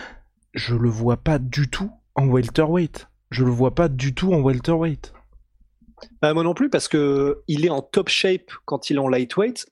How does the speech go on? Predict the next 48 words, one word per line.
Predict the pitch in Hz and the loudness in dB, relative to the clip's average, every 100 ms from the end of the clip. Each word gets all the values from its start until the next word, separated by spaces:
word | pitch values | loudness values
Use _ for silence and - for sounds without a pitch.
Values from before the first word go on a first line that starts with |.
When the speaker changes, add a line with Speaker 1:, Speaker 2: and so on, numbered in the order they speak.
| - | -12
Speaker 2:
mais | 139 143 170 214 254 - _ - _ _ _ _ _ _ _ _ - | -4 0 2 0 -4 -10 _ -20 _ _ _ _ _ _ _ _ -8
j'ai | 160 151 | -2 0
l'impression | 151 143 139 233 | 0 0 -2 -2
que | 226 143 | -2 0
c'est | - 160 | 2 0
son | - - | 0 -2
poids. | 160 - 202 147 - | -2 0 0 0 -10
C'est-à-dire | - 151 170 | -4 0 0
que | 160 | 2
là, | 156 165 | 2 2
il | 147 | 2
est | 135 | 2
en | 135 117 | 0 -2
surpoids, | - - - - 143 - - 165 214 254 - - _ | -4 -2 0 0 -2 -2 -2 0 0 -2 -16 -20 _
mais, | - 151 151 | 0 2 2
euh, | 139 135 131 127 120 | 2 2 2 0 -2
j'ai | 113 131 135 | -2 -2 0
pas | 196 | 0
l'impression | 185 151 147 - 208 | -2 -2 -4 -4 -6
qu'il | - | -6
soit | 147 180 151 | -2 0 2
à | |
l'article | 135 - 196 - | 0 -2 -6 -2
de | 143 | 0
la | 147 | 2
mort | 156 165 - | 2 -2 -2
quand | 139 - | -6 -8
il | |
fait | - 156 | -4 -2
les, | 143 127 123 127 _ - | 0 2 0 -2 _ -4
les | 139 | -2
weight | 127 180 180 | 0 0 0
cuts | - 185 - - - - _ | -2 -2 -6 -16 -20 -20 _
en | 156 | 0
lightweight. | 143 135 - 220 | 2 0 0 0
J'ai, | - 139 - | 0 -2 -2
j'ai | - | -2
pas | 135 233 226 | 0 0 0
entendu | 208 185 190 165 | -2 0 0 0
d'histoire, | 160 160 - 202 151 | -4 -4 -2 0 0
et | |
on | 131 | -2
suit | 127 - | -2 -4
ça | 147 160 | -4 -4
quand | - | -2
même | 139 131 | -2 0
de | 131 | -2
près, | - 190 | 2 0